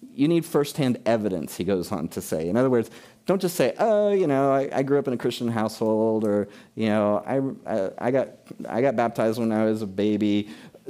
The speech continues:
You need firsthand evidence, not mere hearsay, that Jesus Christ is in you.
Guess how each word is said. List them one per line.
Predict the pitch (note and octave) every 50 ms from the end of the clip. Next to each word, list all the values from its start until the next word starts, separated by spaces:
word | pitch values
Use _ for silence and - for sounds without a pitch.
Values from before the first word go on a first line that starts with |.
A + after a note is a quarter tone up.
| D3 C#3+ - - - _ _ _ _ _
You | - D#3+ G#3
need | B3 C#4 C4 -
firsthand | - G#3 F#3+ F3+ F3+ - F3 C#3+ B2 B2 -
evidence, | C3 B2+ B2 A2 G2 F2 E2 - -
not | B2+ B2+ E3 D#3+
mere | D3+ D3+ C3+ B2+
hearsay, | B2 - B2 A2+ A2+ A2+ - - - E2+ D#2+ D#2+ - - - - _ _ _ - - - _ -
that | A#2+ A2+
Jesus | A2 B2+ C3 A#2 A2+ G#2+ F#2+ -
Christ | - A#2+ G2 F#2 - - G2
is | F#2 F2+
in | F#2 E2+ E2
you. | C#2 C2+ - -